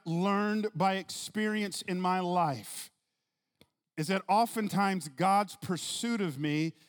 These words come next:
is through circumstances, some of which I don't like. God is saying, "Brian, I'm so committed to you. I'm so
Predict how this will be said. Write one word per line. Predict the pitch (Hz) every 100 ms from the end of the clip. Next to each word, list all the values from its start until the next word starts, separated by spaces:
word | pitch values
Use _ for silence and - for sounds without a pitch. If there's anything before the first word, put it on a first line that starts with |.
| _ _ _ _ _
is | 180 -
through | - 202
circumstances, | 175 - 220 240 - 180 147 - 156 147 - 160 139 - _ -
some | - - 233 233
of | 202 139
which | 170 - - _
I | 156
don't | 151 156 127
like. | 147 139 - - - _ _ _ _ _ _ _ _ _ _ _ -
God | 214 233
is | 202
saying, | 233 208
"Brian, | 170 233 220
I'm | 196
so | - 233 240
committed | - 202 226 262 -
to | 208
you. | 175 180
I'm | 165
so | 160 - 226